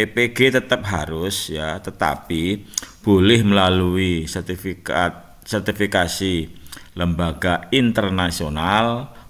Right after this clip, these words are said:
boleh juga melalui, eh, program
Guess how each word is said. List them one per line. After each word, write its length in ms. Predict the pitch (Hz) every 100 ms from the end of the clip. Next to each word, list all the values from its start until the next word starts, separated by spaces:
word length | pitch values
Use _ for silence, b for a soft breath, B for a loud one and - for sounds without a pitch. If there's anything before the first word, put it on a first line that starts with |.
| -
boleh 240 | 87 85
juga 480 | 80 82 71 101 104
melalui, 1120 | 95 90 82 78 76 76 90 98 104 113 107 B B -
eh, 200 | 76 76
program 720 | - 78 73 85 90 95 101